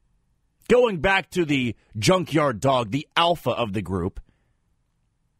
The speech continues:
I think you can also use the saying of, "If you come at the king, you best not miss." You get one chance to beat the Chiefs. You really do. You get one chance to get them at their most vulnerable point. And if you don't,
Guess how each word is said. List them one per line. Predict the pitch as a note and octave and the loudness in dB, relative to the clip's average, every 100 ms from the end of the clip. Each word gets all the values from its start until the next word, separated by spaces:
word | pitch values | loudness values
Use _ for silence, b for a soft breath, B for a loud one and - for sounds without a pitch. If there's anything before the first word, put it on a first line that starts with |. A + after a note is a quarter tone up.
| _ _ | _ _
I | F3+ | 0
think | A#3+ B3+ | 2 -2
you | G#3+ | -2
can | G3+ | -2
also | G3 F#3+ F3 | -2 -4 -6
use | F3 D#3 | -6 -4
the | C#3+ | -4
saying | - D#3+ D3+ C#3 | -2 -2 0 -2
of, | B2+ C#3 | -2 -4
"If | B2 | -6
you | C#3 | -2
come | - G3 | 0 0
at | F3+ | -2
the | D#3 | -6
king, | - D#3+ D3+ | -2 -2 -2
you | |
best | A2+ D3 C3+ C3 | 0 0 0 0
not | B2 - | -2 -2
miss." | G#2 - - - b b | -4 -6 -10 -16 b b
You | A2+ G#3 | -2 -2
get | G3 G#3+ D#3+ _ _ | 2 0 0 _ _
one | - G2+ C3 A3 G3+ | -12 -2 2 2 0
chance | - C#3+ - - - _ _ _ _ _ _ _ _ _ | -2 -2 -4 -14 -20 _ _ _ _ _ _ _ _ _
to | - | 0
beat | C#3 E3 | 2 2
the | D3 | 0
Chiefs. | - A2 - - - | -4 -4 -6 -16 -2
You | E3 | 0
really | F3+ F3 | 2 2
do. | B2 G#2+ - b | 0 -4 -10 b
You | - G#3+ | -4 0
get | G#3 D3 | 0 0
one | A#2 C#3+ G3+ A#3 | -2 0 2 0
chance | G3+ F#3+ D3+ B2+ - - _ _ _ | -4 -2 0 -2 -8 -16 _ _ _
to | - | -2
get | D3 D#3+ | 0 0
them | F3+ D#3+ | -2 -2
at | B2+ | -2
their | D3 | -2
most | C3+ G#2 | -2 -4
vulnerable | F#2+ C#3 F#3 F#3 E3 C#3 | -2 0 2 0 0 -2
point. | - A2 - - _ _ _ _ _ | -2 -4 -4 -18 _ _ _ _ _
And | D3 E3 | 0 0
if | E3 | -2
you | G3 | -2
don't, | F3+ B3+ B3 F#3 - | 2 2 2 -4 -14